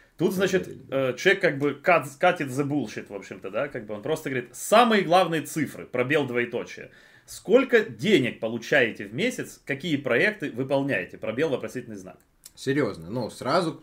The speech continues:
Speaker 2: сразу к
Speaker 1: К
Speaker 2: важному,
Speaker 1: делу, к
Speaker 2: самому
Speaker 1: цифрам, да,
Speaker 2: важному.
Speaker 1: типа, вот.
Speaker 2: А,
Speaker 1: Алексей, да, вот то, что ты
Speaker 2: обычно,
Speaker 1: мог бы, да.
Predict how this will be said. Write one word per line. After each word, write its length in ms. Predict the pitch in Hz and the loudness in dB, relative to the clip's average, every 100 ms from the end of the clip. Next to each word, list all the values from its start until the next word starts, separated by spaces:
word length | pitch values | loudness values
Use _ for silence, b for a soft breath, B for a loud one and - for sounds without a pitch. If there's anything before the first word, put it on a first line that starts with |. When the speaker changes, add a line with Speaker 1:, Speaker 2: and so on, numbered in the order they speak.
| _ | _
Speaker 2:
сразу 320 | - 120 131 | -6 -2 -2
к 20 | 127 | -2
Speaker 1:
К 40 | |
Speaker 2:
важному, 120 | 110 | -2
Speaker 1:
делу, 240 | 143 120 98 | 2 2 0
к 40 | |
Speaker 2:
самому 200 | - 110 90 | -4 -2 -2
Speaker 1:
цифрам, 140 | 87 | -2
да, 80 | 110 | -4
Speaker 2:
важному. 220 | 98 95 92 | -4 -6 -10
Speaker 1:
типа, 60 | |
вот. 140 | 95 - b b b b b b b b b _ _ | -12 -14 b b b b b b b b b _ _
Speaker 2:
А, 500 | - 113 107 104 104 95 | -6 -4 -2 -2 -4 -6
Speaker 1:
Алексей, 340 | 131 - 98 | -8 -6 -10
да, 120 | 87 | -10
вот 180 | 80 - | -12 -4
то, 120 | 185 | 0
что 120 | 190 - | 2 2
ты 40 | |
Speaker 2:
обычно, 300 | 139 135 120 | -2 -2 -4
Speaker 1:
мог 100 | 98 | -4
бы, 60 | 90 | -8
да. 180 | 90 | -12